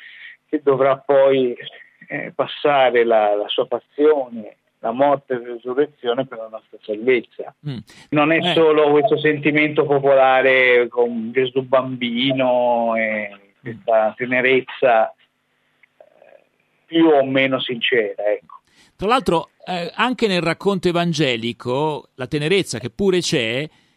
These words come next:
Speaker 2: si accompagna a una situazione drammatica, cioè insomma i-, il Dio che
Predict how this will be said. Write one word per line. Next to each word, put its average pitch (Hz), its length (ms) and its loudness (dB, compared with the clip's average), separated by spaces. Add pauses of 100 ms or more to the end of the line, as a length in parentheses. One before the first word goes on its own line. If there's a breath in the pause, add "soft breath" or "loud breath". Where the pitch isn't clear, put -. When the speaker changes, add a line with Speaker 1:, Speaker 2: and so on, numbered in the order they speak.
Speaker 2:
si - 160 -6
accompagna 190 880 -2
a 147 100 -6
una 160 140 -4
situazione 156 500 -4
drammatica, 131 800 -4
cioè 143 160 -6
insomma 131 540 -6
i-, 147 420 -10
il 147 160 -8
Dio 208 280 0
che 165 440 -4